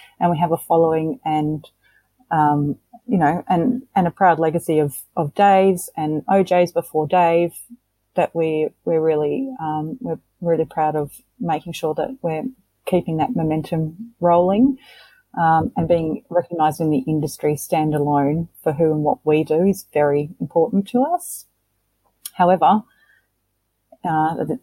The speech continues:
th-, there's now a lot of breweries, there's a lot of beer in the market, and it would be remiss of us not to make use of what is, I think, the most interesting origin story for any brewery in Australia.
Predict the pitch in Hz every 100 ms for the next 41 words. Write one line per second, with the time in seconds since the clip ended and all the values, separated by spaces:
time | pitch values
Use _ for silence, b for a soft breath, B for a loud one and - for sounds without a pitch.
0 | - 170 - - 156 151 151 143 147 147
1 | - 185 277 370 - - _ _ 240 220
2 | 180 175 170 165 - 165 160 165 151 175
3 | 190 214 202 202 202 208 - 277 320 254
4 | _ _ _ _ _ _ - 180 180 175
5 | 175 175 - 185 180 175 170 165 151 151
6 | 147 - 165 - - 160 151 139 - 151
7 | 143 - - 160 147 - - _ _ _
8 | _ _ _ _ _ - 175 160 147 -
9 | 160 160 147 143 151 147 - 151 147 -
10 | 147 - 143 143 147 147 - 143 139 139
11 | 139 - _ _ _ _ _ - _ 151
12 | 156 156 139 143 135 131 139 - - 147
13 | - 143 139 135 135